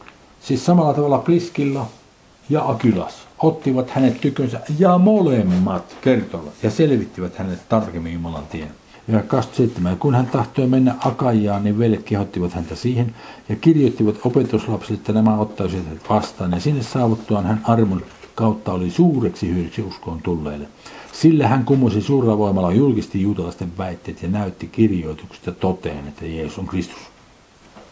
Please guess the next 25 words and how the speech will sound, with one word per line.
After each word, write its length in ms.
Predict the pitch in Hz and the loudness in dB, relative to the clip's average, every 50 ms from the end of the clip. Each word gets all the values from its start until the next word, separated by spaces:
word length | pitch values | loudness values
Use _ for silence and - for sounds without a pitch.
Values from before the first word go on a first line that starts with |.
| - - | -20 -2
Sitten 440 | - 165 170 165 170 - 139 123 - | 2 2 2 2 2 0 0 0 2
Roomalaiskirja 600 | - 139 147 147 131 127 117 110 - - 117 110 - | 0 0 2 2 2 2 0 0 -2 -2 -4 -2 -2
kuudestoista 500 | - 160 147 127 113 - - - - 120 | -2 0 0 0 -2 -4 -10 -6 -2 0
luku, 280 | 113 107 104 101 - 107 | 2 2 0 0 0 0
jakeet 420 | 98 98 92 - - 92 87 - | 0 0 -2 -2 -2 -4 -4 -4
kuusi 300 | - - 90 85 78 - | -6 -6 -6 -6 -6 -8
ja 60 | 80 73 | -12 -10
seitsemän. 500 | 76 80 73 - - - 82 85 76 - | -10 -10 -12 -12 -14 -14 -14 -14 -12 0
"Tervehdys 500 | - 165 170 170 156 123 117 104 90 90 | 2 4 4 4 4 2 0 0 -2 -2
Marialle, 800 | 113 127 147 143 135 120 117 110 104 107 107 107 107 110 - 110 - - - - - - _ - | 0 2 4 4 4 4 4 2 2 2 2 2 2 2 0 -2 -4 -12 -20 -20 -20 -18 _ -4
joka 240 | 127 120 - 123 | -2 -2 0 0
on 120 | 110 110 117 | 0 2 2
nähnyt 320 | 123 120 - 123 120 - | 0 0 0 -2 -2 -2
paljon 300 | - 110 110 104 95 90 | 0 0 2 2 0 0
vaivaa 340 | 101 95 92 90 85 85 82 | -2 -2 -2 -2 -2 -4 -4
teidän 280 | - 92 90 82 78 78 | -4 -6 -6 -6 -6 -10
tähtänne. 420 | 80 85 76 - - 82 80 - _ - | -10 -12 -12 -10 -14 -14 -14 -14 _ 2
Tervehdys 440 | 156 156 151 135 117 101 95 - - _ _ _ | 2 2 4 2 0 -2 -4 -10 -20 _ _ _
Andronikukselle 1800 | - 135 156 156 143 120 113 - - - 113 98 95 104 104 98 101 110 113 110 - 113 113 113 - - - - 95 92 95 98 104 117 120 117 - - - - - - - - - | 2 2 2 2 0 -2 -6 -10 -8 -4 -4 -2 -2 -2 -2 -2 0 0 0 0 0 -2 -2 -2 -4 -10 -6 -4 -2 -2 -2 -2 -2 -2 -4 -6 -10 -20 -20 -20 -20 -20 -20 -4 0
ja 80 | 113 | 0
Juniaalle", 1120 | 113 110 139 180 196 175 151 131 110 104 95 98 95 92 92 101 101 98 98 107 127 120 - - - _ _ _ _ | 2 4 4 4 6 6 4 4 4 2 2 0 0 -2 -2 -2 -4 -4 -4 -2 -4 -4 -6 -6 -20 _ _ _ _
se 160 | - - 127 | -8 -2 0
on 140 | 117 110 107 | 0 2 2
naisen 340 | 101 92 90 85 82 80 76 | 0 0 -2 -4 -6 -8 -8
nimi, 240 | 76 73 73 73 | -8 -10 -10 -12